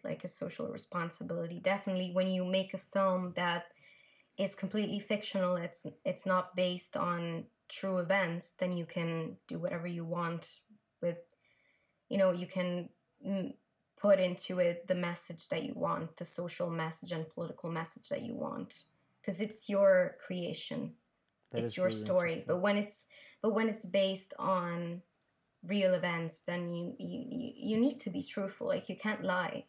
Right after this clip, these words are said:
Speaker 1: I don't, I don't think you can modify the truth.
Speaker 2: That is interesting. Um, hmm. Okay, so do you
Speaker 1: I, I,
Speaker 2: think
Speaker 1: I'm not saying that he, I'm not saying that he,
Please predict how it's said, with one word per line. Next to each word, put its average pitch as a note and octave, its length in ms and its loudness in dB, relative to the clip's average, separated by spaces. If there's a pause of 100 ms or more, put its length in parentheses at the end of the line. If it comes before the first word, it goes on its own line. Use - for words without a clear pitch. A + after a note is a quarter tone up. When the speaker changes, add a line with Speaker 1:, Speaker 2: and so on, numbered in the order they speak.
Speaker 1:
I F#3+ 120 2
don't, F#3 160 2 (400)
I F#3 80 -2
don't F3+ 200 -2
think F#3 280 -2
you - 80 -8
can F3 420 -4 (640)
modify F3+ 640 2
the E3 120 -4
truth. F3 440 -8 (1120)
Speaker 2:
That A#2+ 140 2
is A2+ 120 0
interesting. G#2 540 -2 (720)
Um, A2+ 640 6 (1300)
hmm. A#2+ 180 4 (720)
Okay, E3+ 200 8
so E3+ 160 6
do D#3 140 4
you E3 120 8
Speaker 1:
I, - 40 6
I, G3+ 40 4
Speaker 2:
think F3+ 200 8
Speaker 1:
I'm B3+ 40 8
not D4+ 200 4
saying C#4+ 240 8
that A3 140 4
he, G#3 580 2
I'm A3+ 100 2
not C#4 160 4
saying A#3 220 4
that F#3+ 120 6
he, G3 380 -2